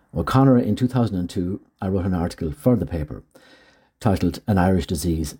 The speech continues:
question mark, about that very extraordinary phenomenon as it was then. In fact, I wrote it for the Tablet magazine, who refused to publish it because they were afraid to do so. They said they'd been battling a sense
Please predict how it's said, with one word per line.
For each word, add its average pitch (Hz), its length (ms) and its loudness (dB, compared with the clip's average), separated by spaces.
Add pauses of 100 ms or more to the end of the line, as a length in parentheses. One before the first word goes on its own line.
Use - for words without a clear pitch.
question - 380 -6
mark, 67 240 -8 (100)
about 80 240 -6 (120)
that 120 260 0 (100)
very 87 600 -4
extraordinary 101 640 -2
phenomenon 82 460 -4
as 76 100 -6
it 73 100 -10
was 71 220 -6
then. 69 280 -10 (580)
In - 100 -2
fact, 147 220 0
I 131 40 6
wrote 131 240 4
it - 40 -10
for 113 80 -2
the 98 100 0
Tablet 101 340 -2
magazine, 82 580 -2 (520)
who 110 120 2
refused 127 380 4
to - 60 0
publish 147 340 -2
it - 160 -16 (260)
because 110 240 -2
they 113 60 4
were 107 140 4
afraid 143 340 2
to 131 80 -8
do 120 180 2
so. - 260 -6
They 95 120 -4
said 104 180 0
they'd 110 140 2
been 98 180 2
battling 101 480 0
a - 100 -8
sense - 460 -2